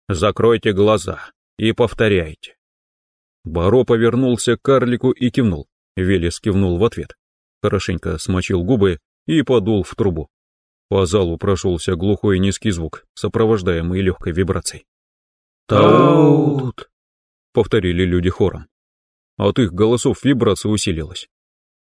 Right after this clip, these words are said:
Август не видел, что происходило у алтаря и что делал Баро с девушкой, приходилось лишь догадываться. Вокруг него один за одним люди запрокидывали головы, так что их рты открывались.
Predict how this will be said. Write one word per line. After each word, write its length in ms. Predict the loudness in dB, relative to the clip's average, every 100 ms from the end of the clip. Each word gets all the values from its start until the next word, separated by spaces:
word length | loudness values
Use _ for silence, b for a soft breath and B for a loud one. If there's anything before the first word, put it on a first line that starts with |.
| -2
Август 440 | 0 0 -2 -2
не 140 | 0 2
видел, 340 | 0 0 -4
что 160 | -6 -4
происходило 680 | -2 -2 -2 0 -2 -2
у 140 | -2 0
алтаря 460 | 0 0 -2 -6 _ _
и 120 | -6 -6
что 240 | -2 -2
делал 400 | 2 2 2 2
Баро 260 | 2 2 2
с 60 |
девушкой, 500 | 0 -2 -2 -10 -14 _ _ -14
приходилось 640 | -4 -2 0 0 -2 -6
лишь 200 | -6 -2
догадываться. 600 | -2 0 -2 -4 -10 -16 _ _ _ _ _ _ -4
Вокруг 400 | -2 0 0 0
него 340 | 2 2 0
один 360 | 2 0 2 0
за 180 | 2 2
одним 340 | 2 2 2
люди 320 | 2 0 2 2
запрокидывали 720 | 2 0 0 0 2 2 2
головы, 480 | 4 4 4 2 -2 _ _ _
так 220 | -2 -2
что 160 | -4 -4
их 220 | -2 -2
рты 300 | -2 0 0
открывались. 600 | 0 0 0 0 -6